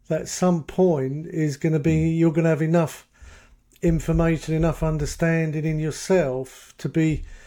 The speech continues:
Speaker 1: capable of making that decision." 'Cause I, I really like that bit in the, how it works, where it says we're constitutionally incapable. Now, I think most people,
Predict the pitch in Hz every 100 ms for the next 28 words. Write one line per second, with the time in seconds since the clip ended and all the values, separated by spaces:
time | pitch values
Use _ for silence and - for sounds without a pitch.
0 | - - - 165 165 156 143 160 160 180
1 | 180 170 156 151 143 - 143 143 151 160
2 | - - - - _ 156 175 165 165 160
3 | 165 156 156 147 160 165 156 151 156 147
4 | - _ _ _ _ _ _ _ - -
5 | 143 143 143 160 147 135 - 156 151 143
6 | 156 139 143 - 170 165 - 143 - 165
7 | 139 147 151 143 - 185 180 180 139 143
8 | 139 147 143 165 165 202 202 185 208 196
9 | 185 90 131 160